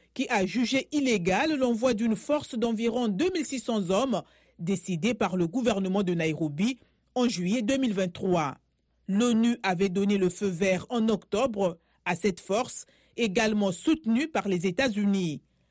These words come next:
Fin février, cinq pays, dont le Bénin, avec plus de mille cinq cents hommes, ont notifié à l'onu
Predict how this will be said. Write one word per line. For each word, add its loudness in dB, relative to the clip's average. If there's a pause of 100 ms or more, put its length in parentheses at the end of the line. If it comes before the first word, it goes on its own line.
(200)
Fin 0
février, -2 (180)
cinq 0
pays, 0
dont 0
le 2
Bénin, 2 (300)
avec 0
plus -2
de 2
mille 0
cinq -2
cents -2
hommes, 0 (240)
ont 2
notifié 0
à 0
l'onu 0